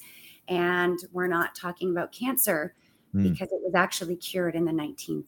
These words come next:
Speaker 1: thirties.
Speaker 2: Nice. Yeah, no, you're very aware of it. And of course, that you know G. Edward Griffin, you know for sure that is the truth. That's the fact.
Speaker 1: Yeah.
Speaker 2: So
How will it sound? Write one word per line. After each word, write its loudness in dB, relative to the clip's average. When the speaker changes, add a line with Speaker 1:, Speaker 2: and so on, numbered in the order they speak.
Speaker 1:
thirties. -10
Speaker 2:
Nice. -2
Yeah, 2
no, 2
you're 6
very 10
aware 8
of 2
it. 0
And 2
of 0
course, 8
that 4
you 8
know 8
G. 8
Edward 2
Griffin, 4
you 6
know 8
for 0
sure 6
that 6
is 4
the 4
truth. 6
That's 4
the 4
fact. 6
Speaker 1:
Yeah. 8
Speaker 2:
So 10